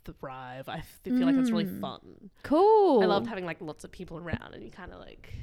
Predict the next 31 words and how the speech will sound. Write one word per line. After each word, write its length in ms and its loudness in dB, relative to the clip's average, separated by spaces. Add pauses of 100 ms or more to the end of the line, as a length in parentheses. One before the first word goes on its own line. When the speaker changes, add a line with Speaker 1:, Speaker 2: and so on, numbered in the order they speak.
Speaker 1:
uh, 300 -12
Speaker 2:
Mm. 680 -6 (220)
Speaker 1:
yeah, 180 -10
you 100 -12
kinda 180 -14
glide 460 -6
Speaker 2:
Wow. 240 -4
Speaker 1:
through 180 -8
it. 240 -16 (220)
Speaker 2:
Yeah. 560 2 (680)
What'd 340 2
you 80 4
do 160 6
after 320 2
that 360 0 (340)
until 400 4
now? 360 0 (180)
Speaker 1:
I 60 -20
think 180 -6
I 80 0
was 100 0
kinda 220 -6
used 340 -6
to, 80 -6
like, 180 -4
my 100 -2
whole 240 -4
life, 240 -4
I 40 -2
was 100 -4
like 220 -6